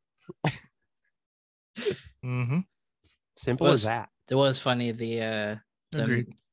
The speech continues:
Speaker 3: the meme I posted last night of SpongeBob and Patrick with the casket.
Speaker 1: Oh my
Speaker 3: Um,
Speaker 1: God. Yeah.
Speaker 3: it, it
Speaker 2: <laughs>
Speaker 3: brought
Speaker 2: Get
Speaker 3: a,
Speaker 2: in.
Speaker 3: it brought a, uh, lone Coyotes fan into my mentions this morning.
Speaker 1: Like a
Speaker 3: And he
Speaker 1: bad,
Speaker 3: was
Speaker 1: good thing?
Speaker 3: like,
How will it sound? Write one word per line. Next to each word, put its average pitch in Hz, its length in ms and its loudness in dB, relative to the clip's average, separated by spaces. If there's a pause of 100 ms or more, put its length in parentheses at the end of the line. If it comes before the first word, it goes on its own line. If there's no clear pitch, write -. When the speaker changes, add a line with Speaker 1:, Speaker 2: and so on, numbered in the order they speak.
(140)
Speaker 3:
the 123 80 -2
meme 123 320 0
I 117 100 0
posted 110 460 -6
last 107 320 -4
night 107 180 -2
of 104 260 -8 (180)
SpongeBob 110 520 -2
and 107 80 -12
Patrick 110 400 -4
with 110 120 -10
the 107 80 -6
casket. 107 640 -2 (280)
Speaker 1:
Oh 113 60 0
my 107 180 2
Speaker 3:
Um, 92 80 -2
Speaker 1:
God. 92 300 -2 (180)
Yeah. - 120 -12
Speaker 3:
it, 143 260 4
it 151 160 6
Speaker 2:
<laughs> - 0 -
Speaker 3:
brought 156 260 6
Speaker 2:
Get 151 140 6
Speaker 3:
a, 170 140 6
Speaker 2:
in. 135 260 0 (180)
Speaker 3:
it 139 140 -2
brought 151 260 2
a, 151 180 2
uh, 127 320 0
lone 131 720 -4 (220)
Coyotes 131 460 0
fan 113 220 -4
into 110 160 -4
my 107 140 -6
mentions 110 500 -6
this 107 180 -8
morning. 107 460 -2 (920)
Speaker 1:
Like 110 140 -4
a 104 60 -2
Speaker 3:
And 123 120 2
he 143 80 4
Speaker 1:
bad, 143 80 2
Speaker 3:
was 147 160 2
Speaker 1:
good 127 80 2
thing? 151 140 4
Speaker 3:
like, 143 280 4